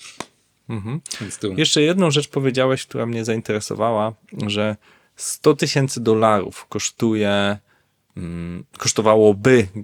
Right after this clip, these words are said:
Speaker 1: dziennie, gdybyście analizowali za pomocą L L M-a wasze, y, sentymenty i wasze dane, ale i tak, z tego co rozumiem, wy analizujecie dość duże partie danych i to na co dzień.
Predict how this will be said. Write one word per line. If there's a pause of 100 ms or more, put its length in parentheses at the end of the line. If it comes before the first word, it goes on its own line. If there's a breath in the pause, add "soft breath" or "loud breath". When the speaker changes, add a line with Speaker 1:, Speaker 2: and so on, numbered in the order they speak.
Speaker 1:
dziennie,
gdybyście
analizowali
za
pomocą
L
L
M-a
wasze, (120)
y,
sentymenty
i
wasze
dane, (720 loud breath)
ale (340)
i
tak, (140)
z
tego
co
rozumiem,
wy
analizujecie
dość
duże (580)
partie
danych
i
to
na
co
dzień.